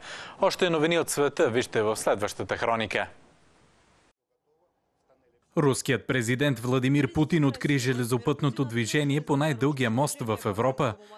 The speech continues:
Осемнайсет километра и сто метра е разстоянието по Кримския мост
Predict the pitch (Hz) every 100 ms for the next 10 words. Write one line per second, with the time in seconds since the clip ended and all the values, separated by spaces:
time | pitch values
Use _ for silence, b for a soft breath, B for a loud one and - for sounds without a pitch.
0 | - 117 131 120 135 - 151 - 131 117
1 | 131 139 135 113 - 135 131 120 110 104
2 | 107 - 117 120 139 131 120 113 101 127
3 | 143 - 127 107 120 135 -